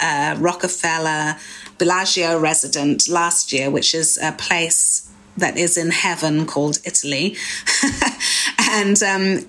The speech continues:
I was able to spend a month there writing the book. And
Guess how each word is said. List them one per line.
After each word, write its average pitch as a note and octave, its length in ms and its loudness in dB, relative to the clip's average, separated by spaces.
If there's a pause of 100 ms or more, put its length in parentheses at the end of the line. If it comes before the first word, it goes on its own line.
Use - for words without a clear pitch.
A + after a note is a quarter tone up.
I G3 300 2
was G#3+ 160 2
able G3+ 200 0
to G3 60 4
spend F#3 280 0
a F3 40 0
month F3 320 2
there D3+ 340 0
writing D#3+ 340 0
the E3+ 60 -2
book. - 440 -2 (480)
And F#3+ 240 0